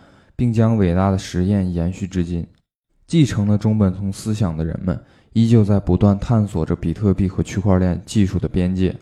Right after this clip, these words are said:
现在我们看到，以比特币为代表的数字资产正在开始成为年轻一代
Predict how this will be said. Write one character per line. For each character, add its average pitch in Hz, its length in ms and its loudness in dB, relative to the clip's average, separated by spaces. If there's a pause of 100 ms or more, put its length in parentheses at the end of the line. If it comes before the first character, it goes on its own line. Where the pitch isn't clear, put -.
(400)
现 143 240 0
在 127 100 6
我 101 100 6
们 87 120 -2
看 95 200 -2
到， 87 180 -2
以 98 140 -2
比 95 200 -2
特 104 200 4
币 101 160 4
为 92 160 2
代 101 160 2
表 90 140 2
的 85 100 -2
数 101 220 -2
字 92 140 -4
资 92 100 0
产 92 260 -4 (280)
正 127 260 2
在 101 180 0
开 104 220 -2
始 98 140 -2
成 92 220 -4
为 92 120 2
年 92 240 0
轻 117 240 -2
一 92 80 0
代 90 160 0